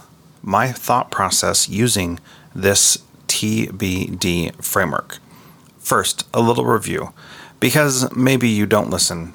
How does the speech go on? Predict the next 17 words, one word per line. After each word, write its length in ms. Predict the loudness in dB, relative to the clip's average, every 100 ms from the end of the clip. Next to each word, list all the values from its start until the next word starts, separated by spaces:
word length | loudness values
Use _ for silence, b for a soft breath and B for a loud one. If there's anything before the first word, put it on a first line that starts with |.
| -6
to 140 | -2
every 240 | 0 0 -2
single 240 | -2 -2
episode. 560 | -2 -2 -2 -2 -6 -12 -18 -20 -20 _ -6 0
Gasp! 540 | 2 4 2 0 -4 -20 -20 -18 -4
How 120 | -2
could 300 | 0 0 -2
you? 180 | -4 -10 -20 B B B B B B B B B
T 140 | 0 2
B 140 | 2
D 180 | 2 2
stands 320 | 2 2 2
for 160 | 0 0
Tribe, 560 | 0 2 2 0 -4
Brand, 580 | -4 0 2 2 0 -2
and 140 | -4 -2
Domain. 480 | -2 -2 -4 -6